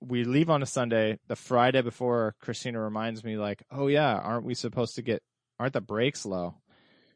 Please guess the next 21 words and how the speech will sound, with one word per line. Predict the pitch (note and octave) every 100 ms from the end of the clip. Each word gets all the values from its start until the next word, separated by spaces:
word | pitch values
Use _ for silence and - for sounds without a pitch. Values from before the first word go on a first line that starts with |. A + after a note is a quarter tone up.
| _ _ _ - -
And | A#2
I | G#2+ G2+
look, | G#2 B2+ B2+ B2 A#2+
and, | G#2 - _ -
uh, | A2+ G2+
so | - A2
I |
take | - A2+
the | A2
flashlight, | A#2+ A2 A2 A#2 A2
I'm | G#2
poking | B2+ A2 A2
around, | A2 A2 A2 G#2+
I'm | G#2+
just | A2+ B2
looking | D3 B2+
at | A#2
the | G2+ -
outside | A2+ A#2 B2 A2 -
pads. | A2+ G#2+ G#2+ G#2 - - _ _
It, | C3 C#3